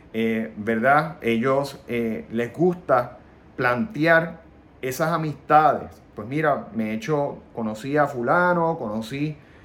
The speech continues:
a, a Perencejo, Sutanejo, como decimos acá. Tengo estos nuevos amigos que se llevan bien conmigo,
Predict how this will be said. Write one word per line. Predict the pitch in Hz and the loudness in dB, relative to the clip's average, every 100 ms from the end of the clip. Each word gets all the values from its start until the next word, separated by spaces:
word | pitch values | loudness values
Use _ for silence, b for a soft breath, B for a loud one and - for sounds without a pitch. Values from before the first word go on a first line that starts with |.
| B B B B | B B B B
a, | 123 127 120 117 117 110 107 98 - - - | 4 6 6 6 4 4 2 0 -8 -20 -20
a | - | -8
Perencejo, | 113 120 123 175 175 165 156 151 139 - | -4 -2 -2 2 4 4 4 2 0 -6
Sutanejo, | - - 113 143 151 139 113 | -14 -6 -4 -2 -2 -2 -2
como | 110 107 | -2 -2
decimos | 107 131 135 | -4 -4 -2
acá. | 127 131 156 175 B B B B B - | -2 0 0 -2 B B B B B -4
Tengo | 127 131 143 139 | -2 0 2 2
estos | 147 - 151 143 143 - - | 2 0 2 2 0 -8 -10
nuevos | 123 123 127 143 | -4 0 2 2
amigos | 143 131 170 190 175 156 156 - B B B - | 0 0 0 2 4 4 2 -6 B B B -10
que | 127 120 120 117 | 0 2 2 0
se | - 113 | -2 0
llevan | 113 131 131 | 2 0 0
bien | 127 | -4
conmigo, | 113 110 147 190 175 160 156 156 | -2 0 2 2 4 4 2 -2